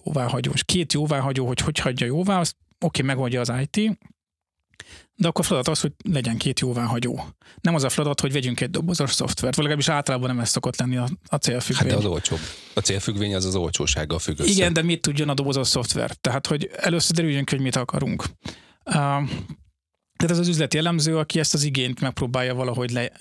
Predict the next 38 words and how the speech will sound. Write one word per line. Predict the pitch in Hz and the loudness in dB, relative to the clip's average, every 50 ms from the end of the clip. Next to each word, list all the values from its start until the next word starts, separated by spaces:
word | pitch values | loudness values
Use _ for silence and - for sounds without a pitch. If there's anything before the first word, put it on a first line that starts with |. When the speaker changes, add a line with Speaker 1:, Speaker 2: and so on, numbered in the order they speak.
| - - | -6 -2
Speaker 1:
ledokumentálni, | - 143 131 131 123 - 135 127 120 120 120 - 131 131 131 131 | -2 0 0 -2 -2 -2 -2 -2 -2 -2 0 0 0 0 0 -2
hogy | 131 123 127 127 - 110 | -2 -2 -2 -4 -4 -8
Speaker 2:
De, | 104 - | -10 -10
de | - _ - - | -12 _ -2 0
Speaker 1:
miről | |
Speaker 2:
például | 165 139 - - 120 120 | 2 2 2 2 2 2
Speaker 1:
szól | 123 120 | 2 2
a | - | 0
projekt. | - - 127 131 143 135 - | 0 0 0 2 2 2 2
Speaker 2:
a-, | 143 135 | 2 2
arra | 110 - 87 | 2 0 0
is, | 85 82 - - - | 0 0 0 0 0
ö, | 85 | 0
ö, | 82 85 85 82 82 - - 85 82 82 80 80 82 82 78 | -2 -2 -2 -2 -2 -2 0 0 0 0 0 0 0 0 0
Speaker 1:
Igen. | - 80 98 101 98 | 0 0 -2 -2 -2
Speaker 2:
ne-, | 110 107 92 85 69 65 - | -2 0 0 0 -2 -2 -2
kevesen | - 101 85 78 - - 82 76 78 69 | -2 -2 -2 -2 -2 -2 -2 -4 -2 0
szánnak | - - - 87 76 73 71 73 76 71 - - | 0 0 0 -2 -4 -6 -6 -6 -6 -6 -8 -6
pénzt | - 73 65 65 95 - - - _ _ _ _ _ _ _ - | -4 -4 -2 -2 -2 -4 -4 -6 _ _ _ _ _ _ _ -6
vezetők | - 82 85 78 71 - - - 67 65 | -4 -2 -2 -2 -2 -4 -4 -6 -6 -4
közül, | - 80 78 76 98 123 120 | -4 -4 -4 -2 -2 -2 -2
hogy | 107 113 | -2 -2
az | 123 117 | -2 -2
üzleti | 113 90 73 69 64 - - 65 | -2 -4 -4 -4 -6 -4 -2 -2
elemzőt | 69 76 80 82 87 87 87 80 - | -2 -2 -2 -2 -2 -2 -4 -4 -4
megfizessék. | - 73 - - - 73 80 80 - - - - - _ _ _ - - _ _ | -8 -10 -8 -8 -8 -6 -6 -6 -4 -6 -6 -6 -8 _ _ _ -20 -20 _ _
Most | _ - - - | _ -2 0 0
ezt | - - - | 0 0 0
K-, | - - 87 - - - | -2 -2 -2 -2 -2 -2
K | 110 82 76 - | -4 -4 -4 -4
K | - 78 80 | -4 -4 -2
V-ra | 78 80 78 76 78 | -2 -2 -2 -2 -2
is | 76 - | -2 -2
mondom. | - 73 69 69 71 71 71 | -2 -2 -4 -4 -4 -6 -4
Tehát | - - - - - 104 131 - | -4 -6 -2 -2 -2 -2 -2 -2
K | - 185 | -2 -2
K | 185 175 | -2 -2
V-ban | 170 165 156 156 151 147 | -2 -2 0 -2 -2 -4